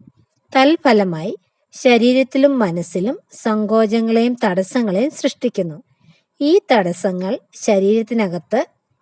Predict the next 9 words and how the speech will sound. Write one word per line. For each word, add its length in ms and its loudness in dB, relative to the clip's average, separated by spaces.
ശാരീരിക 840 2
ദ്രാവകങ്ങളുടെ 960 2
സ്വതന്ത്രമായ 960 2
ഒഴുക്കിനെ 580 0
നിയന്ത്രിക്കുകയും 840 -2
മനസ്സിനകത്തെ 920 -4
മാനസികവും 880 -4
വൈകാരികവുമായ 1200 -4
പ്രവാഹങ്ങളെ 720 -6